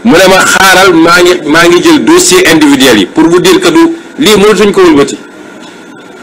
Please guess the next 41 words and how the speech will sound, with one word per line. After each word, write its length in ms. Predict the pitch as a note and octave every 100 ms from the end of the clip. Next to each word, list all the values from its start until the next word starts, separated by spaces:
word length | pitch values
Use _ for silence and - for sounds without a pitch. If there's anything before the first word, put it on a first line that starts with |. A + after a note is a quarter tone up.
| - -
Parce 160 | C3 -
que 80 |
boobu 320 | E3+ D#3 G3 F#3+ F#3
ñoom 120 | F3
xamuñu 480 | - F#3 F3+ F3 A#3 - - - - A#2
moom 320 | C#3 F3 E3+
li 60 | E3
mu 120 | F3
doon 240 | F3 E3+
li, 120 | D#3+ D3+
li 100 | D3 E3
mu 80 |
doon 160 | F3 E3
xool 260 | D#3 D#3+ C3+
lan 160 | C#3+ C3
la. 140 | - - - - - - - - -
Mu 100 | -
ne, 80 | F3+
"Xaaral, 420 | E3 - F#3 F3+ D3+
ñu 80 | D#3+
ngi 80 |
may 120 | E3 D#3+
jox 100 | D#3 B2
dossier 360 | D3 C#3+ D#3 -
individuel 440 | C3+ A2+ A2 G2+
yi." 60 | D#2 - - - - - - - - -
Bi 100 | D3
mu 80 | F#3
jëlee 260 | G3 F#3
dossier 400 | E3 F3 F3 D3+
individuel 420 | D3+ D3 C#3 C#3 A#2
ba 100 | D#3
jël 240 | E3 D#3+
référence 460 | D3 D3+ C#3+ B2+ A#2
yi, 60 | A2 - - - - - - -
xam 120 | C3
nga 100 | D#3+
bu 100 | E3+
ñu 160 | E3+ F3
nee 180 | E3 D#3+
Maimouna 640 | D#3 E3 D#3 D#3 D#3+ F3